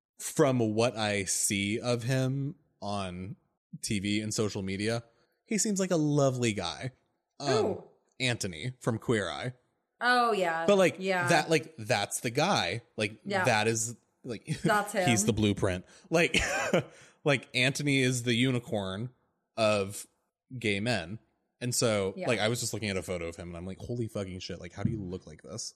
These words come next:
Speaker 2: Oh, yeah. No, no, no, no,
Speaker 1: Like,
Speaker 2: no.
Speaker 1: what the fuck? So, and once again, Anthony seems like a lovely guy. And I'm not, like, blaming him or whatever. Like,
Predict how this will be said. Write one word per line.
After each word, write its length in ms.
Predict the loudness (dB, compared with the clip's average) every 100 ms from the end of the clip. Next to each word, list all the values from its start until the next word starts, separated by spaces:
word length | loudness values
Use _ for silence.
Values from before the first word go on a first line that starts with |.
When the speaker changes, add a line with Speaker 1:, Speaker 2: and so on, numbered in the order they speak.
| _ _ _ _ 4
Speaker 2:
Oh, 280 | 4 4 4
yeah. 220 | 6 6 2 -8 0
No, 100 | 2
no, 100 | 4
no, 80 | 4
no, 80 |
Speaker 1:
Like, 100 | 4
Speaker 2:
no. 60 | 4
Speaker 1:
what 140 | 2
the 80 | 0
fuck? 380 | 2 2 2 -2 0
So, 380 | 4 6 4 -2 -20 _ _ 0
and 120 | 4
once 160 | 4 4
again, 220 | 2 0 0
Anthony 320 | -4 -2 -4
seems 200 | -2 -4
like 100 | -2
a 40 | -2
lovely 440 | -2 -4 -6 -10
guy. 300 | -8 -8 -8 0
And 80 | 2
I'm 60 |
not, 160 | 4 2
like, 240 | 0 -2 -6
blaming 460 | -4 -2 0 -2
him 160 | -4 -6
or 60 | -6
whatever. 340 | -6 -6 -6
Like, 260 | -4 -6